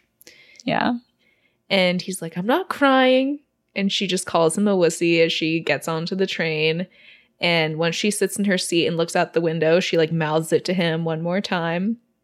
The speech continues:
Speaker 2: The train starts to move and Ellie starts getting a little emotional. And that's when we see from the window behind her,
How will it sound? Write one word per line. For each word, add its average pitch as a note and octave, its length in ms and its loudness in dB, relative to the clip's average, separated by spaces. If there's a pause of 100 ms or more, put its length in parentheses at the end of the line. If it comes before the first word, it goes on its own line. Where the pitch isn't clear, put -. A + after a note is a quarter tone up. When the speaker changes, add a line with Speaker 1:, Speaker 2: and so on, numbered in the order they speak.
(600)
Speaker 2:
The G#3+ 100 0
train A3 640 2 (320)
starts - 380 -4
to G#3+ 100 -2
move F3+ 680 0
and F3+ 500 -2 (880)
Ellie C4 260 4
starts D#4+ 300 -4
getting C#4+ 320 -2
a C#4 60 -2
little C4+ 260 0
emotional. C4 720 -4 (1200)
And G#3 200 -2
that's G3+ 220 -2
when A#3+ 120 0
we A#3+ 140 2
see G3+ 440 -6
from F#3 260 -8
the F3 140 -4
window G3 680 -2 (120)
behind G3 540 -6
her, G3 440 -4